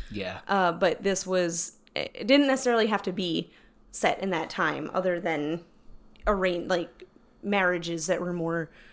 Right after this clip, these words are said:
Speaker 1: Yeah.
Speaker 2: arranged. She's
Speaker 1: I
Speaker 2: being, you know, forced to marry somebody she doesn't, like, it's p-, more, where marriage is more political than it is, you know,
Speaker 1: Yeah,
Speaker 2: for
Speaker 1: it
Speaker 2: love.
Speaker 1: doesn't necessarily work in modern times. Like,
Speaker 2: No.
Speaker 1: the, the weight of it all doesn't,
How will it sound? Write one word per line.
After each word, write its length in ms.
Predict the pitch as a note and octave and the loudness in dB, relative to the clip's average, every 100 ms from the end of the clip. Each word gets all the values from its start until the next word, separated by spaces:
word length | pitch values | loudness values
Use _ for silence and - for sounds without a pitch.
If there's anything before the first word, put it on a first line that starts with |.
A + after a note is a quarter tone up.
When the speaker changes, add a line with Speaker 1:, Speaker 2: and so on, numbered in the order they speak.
| - - | -20 -16
Speaker 1:
Yeah. 280 | - D#3 G3 | -4 2 2
Speaker 2:
arranged. 320 | F#3+ F3 E3 - | 4 2 2 -2
She's 160 | F#3 | 0
Speaker 1:
I 100 | C#3 | 2
Speaker 2:
being, 160 | E3 E3+ | 2 2
you 60 | F3+ | 0
know, 120 | D#3 | 0
forced 340 | - F#3 - | 0 0 0
to 60 | G#3+ | 0
marry 280 | E3+ D#3 D#3+ | 0 0 -2
somebody 260 | E3 D#3+ | -2 -2
she 120 | - | -2
doesn't, 360 | F3 F3 E3+ E3 - - - _ _ _ - - | -2 -2 -4 -4 -10 -20 -20 _ _ _ -20 -2
like, 140 | F#3+ E3+ | 0 0
it's 140 | E3+ | -2
p-, 180 | - G3 | -6 -8
more, 460 | F#3 G#3 G3+ F3 G3+ | -2 2 4 4 2
where 140 | A3+ | 2
marriage 260 | A3 G3+ G3+ | 4 2 0
is 100 | G#3 | 0
more 160 | F3+ | 0
political 540 | F3 F#3 E3 - C#3 D3 | 0 -2 -2 -2 -2 -2
than 140 | D#3 | -2
it 100 | D#3+ | -2
is, 300 | D3+ - - | -4 -4 -2
you 80 | F#3 | -2
know, 60 | A#2 | 0
Speaker 1:
Yeah, 80 | - | 0
Speaker 2:
for 60 | |
Speaker 1:
it 100 | D#3 | 0
Speaker 2:
love. 100 | B2+ | 2
Speaker 1:
doesn't 260 | D#3+ D3+ F#3 | 2 2 2
necessarily 440 | B2+ - A#2+ G#2 | 0 -2 -2 -2
work 260 | G2 G2 G2 | -4 -6 -6
in 140 | F#2+ | -8
modern 540 | F2 F2+ F#2+ G2+ G2+ A#2+ - | -8 -8 -8 -8 -10 -14 -14
times. 500 | - A2 A2 G#2 - | -4 -4 -4 -6 -4
Like, 200 | G#3 F#3 | -2 -2
Speaker 2:
No. 60 | - | -2
Speaker 1:
the, 400 | F#3 F3+ F3+ - - _ C3 - | -6 -6 -10 -12 -18 _ -14 -12
the 240 | G#2 G2 F#2+ | -10 -10 -8
weight 280 | G2 F#2+ | -8 -6
of 120 | F#2 F2+ | -8 -10
it 100 | F2 | -10
all 260 | E2+ E2+ - | -10 -10 -6
doesn't, 380 | G2 E2+ F2 | -6 -8 -14